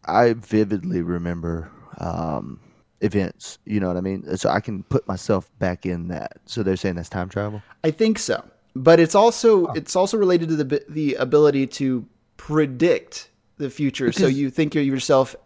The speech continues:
Speaker 2: at a future time walking in a park.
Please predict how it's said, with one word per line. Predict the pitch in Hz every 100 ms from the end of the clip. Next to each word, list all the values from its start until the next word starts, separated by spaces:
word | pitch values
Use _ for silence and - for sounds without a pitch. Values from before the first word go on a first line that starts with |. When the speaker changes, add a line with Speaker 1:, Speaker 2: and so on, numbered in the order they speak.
| -
Speaker 2:
at | 139
a | 139
future | 135 - 175 - 123
time | - - 254 143 110 107 - -
walking | 127 120 117 - 110 123 147 _
in | 127
a |
park. | - - 113 - -